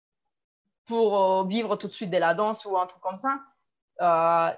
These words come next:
je préférais quand même me dire, je vais vers quelque part où ça peut être une possibilité plus possible, tu vois, plus, euh, réelle qu'ici. Autant d'a-, tu vois, euh, en Espagne, je pourrais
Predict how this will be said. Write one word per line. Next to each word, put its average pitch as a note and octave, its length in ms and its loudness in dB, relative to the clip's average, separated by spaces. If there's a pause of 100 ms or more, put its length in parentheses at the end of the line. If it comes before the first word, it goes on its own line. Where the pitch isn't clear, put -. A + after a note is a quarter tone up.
(120)
je F#3 140 -6
préférais G3+ 400 -2
quand G3+ 80 -4
même G3 140 -4
me F3+ 100 -4
dire, G#3 340 0
je F3+ 140 -6
vais F#3 100 -4
vers F3 300 0 (260)
quelque F3 440 -8
part G#3 280 0
où E3 380 -6
ça - 180 -10
peut F3+ 160 -16
être F#3+ 140 -12
une F3+ 100 -14
possibilité E3+ 520 -8
plus - 320 -12
possible, F#3+ 720 -6 (120)
tu - 60 -20
vois, F#3 160 0
plus, F3 300 -18
euh, E3 480 -2 (320)
réelle F#3+ 480 -2 (380)
qu'ici. G3+ 500 -6 (140)
Autant F#3 240 -6
d'a-, F3+ 320 0
tu F3+ 140 -18
vois, G3 240 4
euh, E3+ 240 -2
en E3+ 120 -8
Espagne, G3+ 320 -8
je F#3 80 -12
pourrais E3+ 280 -12